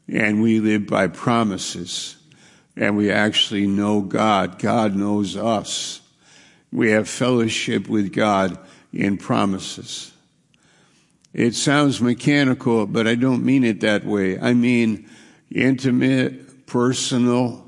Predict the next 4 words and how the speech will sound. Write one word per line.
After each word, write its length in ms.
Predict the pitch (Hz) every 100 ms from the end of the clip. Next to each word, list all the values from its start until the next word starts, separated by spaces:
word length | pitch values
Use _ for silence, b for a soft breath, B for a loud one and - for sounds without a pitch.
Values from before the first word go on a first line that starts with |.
| -
relationship 1200 | 143 110 98 110 123 - 123 117 - 120 117 113 - _ _ b b b b b b _
where 300 | - 113 110
God 680 | 90 110 107 113 123 120 113 95 -
is 580 | - 127 110 101 104